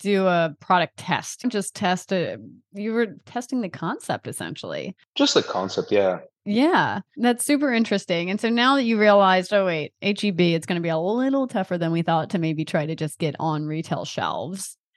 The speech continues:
Speaker 1: What did you guys decide from there?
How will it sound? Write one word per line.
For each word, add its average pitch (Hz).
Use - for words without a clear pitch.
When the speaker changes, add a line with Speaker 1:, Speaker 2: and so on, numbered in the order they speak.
Speaker 1:
What 208
did 226
you 226
guys 208
decide 196
from 196
there? 190